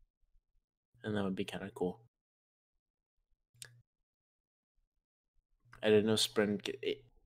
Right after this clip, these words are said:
if we are on the, like, Shardblades are Spren,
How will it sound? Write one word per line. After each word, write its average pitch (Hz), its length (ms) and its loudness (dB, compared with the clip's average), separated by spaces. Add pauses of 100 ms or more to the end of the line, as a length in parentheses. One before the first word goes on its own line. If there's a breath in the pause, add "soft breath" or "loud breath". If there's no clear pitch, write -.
(200)
if 135 180 0
we 127 100 6
are 120 240 8
on 120 100 6
the, 113 120 2
like, 104 420 0 (2500)
Shardblades 107 680 4
are 98 100 0
Spren, 101 680 0